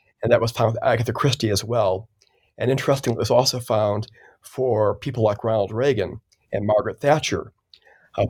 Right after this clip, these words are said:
political figures who obviously are performing verbally and, and having their words transcribed, and they can be studied later on. A similar finding was found where pe-, they were using small vocabularies,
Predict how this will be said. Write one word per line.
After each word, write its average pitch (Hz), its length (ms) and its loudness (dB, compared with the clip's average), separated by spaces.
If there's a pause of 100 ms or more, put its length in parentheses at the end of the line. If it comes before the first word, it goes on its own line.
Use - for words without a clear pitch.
political 160 280 2
figures 98 460 0
who 113 160 -4
obviously 107 560 0
are 101 280 0 (420)
performing 117 520 2
verbally 104 520 0
and, 98 100 -2
and 110 140 -2
having 104 400 0
their 101 140 2
words 101 280 0
transcribed, 101 720 -2
and 98 80 -2
they 101 80 0
can - 80 -2
be 104 80 0
studied 101 400 0
later 98 280 0
on. 98 340 -2 (680)
A - 140 2
similar 104 340 0
finding 104 380 0
was 98 160 -2
found 98 280 0
where 95 220 -2 (100)
pe-, 120 160 -4
they 123 120 2
were 101 100 2
using 98 420 0 (720)
small 123 420 -2
vocabularies, 110 1040 -2